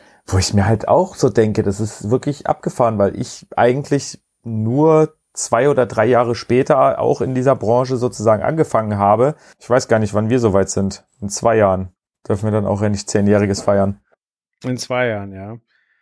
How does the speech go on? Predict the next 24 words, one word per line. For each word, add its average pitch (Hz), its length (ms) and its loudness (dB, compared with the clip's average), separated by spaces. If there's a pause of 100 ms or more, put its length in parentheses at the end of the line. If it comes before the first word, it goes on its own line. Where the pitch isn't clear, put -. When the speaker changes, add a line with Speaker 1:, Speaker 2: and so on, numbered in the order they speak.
(200)
Speaker 2:
Ja, 160 300 0
eben, 175 300 2
also, 156 340 2
äh, 143 340 -8
aber 170 260 2
du, 156 280 2
das, 156 260 -2
was 170 160 0
du - 80 -4
sagst, 165 300 0
ist 175 80 -4
echt 170 180 -2
ein 180 80 -2
schönes 170 300 0
Beispiel, 165 460 0
weil 127 120 0
für 135 140 -8
dich 143 300 -2
sind 160 180 2
die 156 160 0
halt 147 160 0
schon 151 220 0
immer 175 240 2
da. 107 320 -6